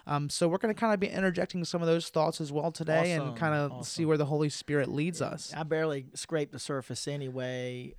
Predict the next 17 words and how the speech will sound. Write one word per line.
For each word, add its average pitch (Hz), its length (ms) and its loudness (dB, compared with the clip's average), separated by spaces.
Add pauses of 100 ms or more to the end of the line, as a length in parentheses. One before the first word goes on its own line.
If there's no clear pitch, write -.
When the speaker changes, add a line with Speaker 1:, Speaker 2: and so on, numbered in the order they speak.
Speaker 2:
uh, 135 40 -12
you 127 160 -12
know, 120 240 -10
from 131 260 -10
preaching 131 440 -6
it, 131 180 -10
but 139 220 -4
when 143 140 -8
you're 135 140 -8
teaching 180 480 -10
it 131 140 -10
like 123 240 -8
this, 120 360 -4 (560)
gives 139 220 -2
you 135 80 0
a 131 60 -2
better 131 500 -2